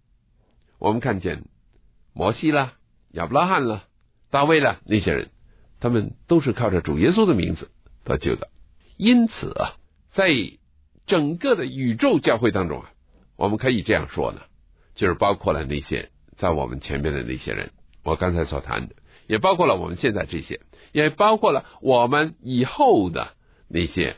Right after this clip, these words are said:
我们的儿女子孙，他们呢，求告主耶稣名字，以至于得救的。这是叫做宇宙教会，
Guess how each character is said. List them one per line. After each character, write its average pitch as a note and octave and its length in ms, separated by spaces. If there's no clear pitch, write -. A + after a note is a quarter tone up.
我 D#2+ 200
们 D#2+ 80
的 D#2 100
儿 E2+ 220
女 D#2+ 320
子 B1 180
孙， D2+ 260
他 G3+ 200
们 F#3+ 140
呢， A#2 160
求 G#2 180
告 - 200
主 C#2 160
耶 C#2+ 140
稣 D#2 180
名 D2 280
字， - 200
以 E2 120
至 E2 160
于 D2 80
得 B1+ 180
救 A#1 160
的。 G1+ 100
这 G#2+ 120
是 F2 220
叫 G2+ 140
做 D#2 220
宇 D#2 400
宙 G2+ 360
教 C#2 180
会， - 220